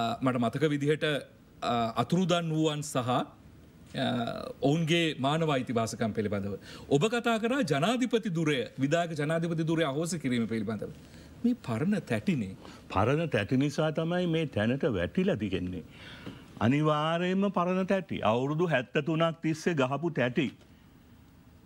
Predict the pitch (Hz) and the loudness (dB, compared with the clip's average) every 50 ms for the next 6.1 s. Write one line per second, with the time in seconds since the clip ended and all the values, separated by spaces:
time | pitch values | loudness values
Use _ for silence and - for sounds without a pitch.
0 | - - 107 101 107 117 110 - - 156 143 143 147 156 160 160 160 156 151 143 | -6 -2 0 2 2 2 0 0 0 2 2 2 2 0 0 0 -2 0 0 0
1 | 131 127 123 127 135 131 127 - 117 113 120 120 117 120 123 123 123 123 123 127 | 0 0 0 0 -2 -2 -2 -2 -2 0 2 2 2 2 2 2 2 2 0 0
2 | 120 - 120 110 110 113 120 120 - - 104 104 117 143 151 95 92 95 98 101 | -2 -2 0 0 0 0 -2 -2 -2 -2 -2 0 0 0 0 -2 0 0 2 2
3 | - 117 127 131 - 143 135 135 135 143 165 175 147 92 98 110 113 113 131 151 | 2 2 0 0 0 0 0 0 0 0 -2 -2 -2 -2 0 0 2 2 2 0
4 | 165 131 98 92 101 110 110 139 147 120 113 - - - - 104 101 98 98 101 | -2 -2 -2 -2 0 0 0 0 0 -2 -4 -8 -14 -12 -8 -4 0 2 2 2
5 | 110 123 139 147 151 151 135 143 143 143 151 151 - 95 95 - - - 135 135 | 2 2 0 0 0 0 0 0 0 -2 -4 -4 -2 -2 -4 -4 -4 -4 -4 -2
6 | 139 - | -2 -2